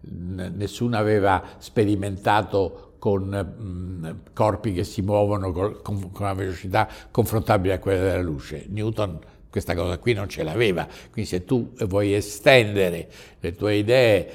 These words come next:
a dei campi in cui stai stirando le cose, ti puoi aspettare che, eh, il risultato,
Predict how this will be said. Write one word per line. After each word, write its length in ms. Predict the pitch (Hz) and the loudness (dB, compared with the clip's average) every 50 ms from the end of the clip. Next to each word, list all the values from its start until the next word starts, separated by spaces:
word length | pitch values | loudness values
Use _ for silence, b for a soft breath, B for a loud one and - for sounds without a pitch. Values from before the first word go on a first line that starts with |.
| B B B | B B B
a 100 | - 98 | -6 -4
dei 260 | 92 85 95 101 95 92 | -2 0 0 0 0 2
campi 640 | - 135 123 127 120 107 - - - 95 92 90 | 6 8 8 8 8 6 0 -2 0 0 0 0
in 100 | 92 90 | -2 -6
cui 220 | - - 95 95 92 | -6 -2 -2 0 0
stai 340 | 90 - - 92 101 101 98 | -2 2 2 4 4 4 2
stirando 840 | - - - - 95 101 104 120 131 127 117 110 110 107 98 90 98 | -2 -6 -2 0 2 6 8 8 8 8 6 4 2 2 4 4 6
le 140 | 107 131 143 | 4 4 4
cose, 600 | 131 107 117 151 165 131 98 - - - - - | 6 6 6 6 6 4 2 0 0 -12 -20 -6
ti 100 | - - | -4 -4
puoi 240 | 92 - 95 98 92 | 0 2 2 4 4
aspettare 720 | 92 95 92 - - 139 131 - - 78 85 110 123 107 - | 2 0 -2 0 -2 -2 -2 0 -4 -4 -2 0 -2 -2 -4
che, 160 | - - - | -4 -2 -2
eh, 680 | - 202 - - 78 76 73 - - 71 73 69 71 - - - _ | -2 -2 -4 -8 -8 -8 -8 -8 -8 -10 -12 -14 -16 -20 -20 -20 _
il 180 | - 80 82 82 | -14 -12 -10 -8
risultato, 760 | 80 82 90 101 117 107 110 - - - 98 101 101 92 - | -8 -6 -4 -4 -6 -6 -6 -6 -8 -6 -8 -8 -10 -10 -12